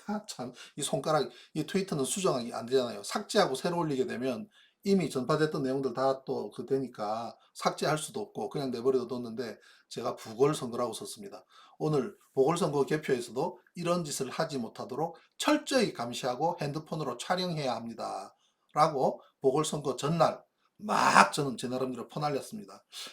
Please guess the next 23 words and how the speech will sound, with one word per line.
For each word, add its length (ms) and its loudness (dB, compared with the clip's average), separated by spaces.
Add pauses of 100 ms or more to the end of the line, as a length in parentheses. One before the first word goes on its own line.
아마 200 6
보신 280 6
분들 200 0
계실지 360 0
모르겠어요. 680 -4 (440)
우리 200 -2
그 200 0
카톡에, 440 -4
저는 300 0
카톡을 600 0 (160)
알림을 540 -2
안 180 -4
해놓는데 720 -4 (320)
우리 140 -4
한 140 -4
오십 320 -4
개 120 4
대-, 160 0
단체에 720 -2
다 220 -2
이름이 300 -2
걸려있다 400 -2
보니까 500 -4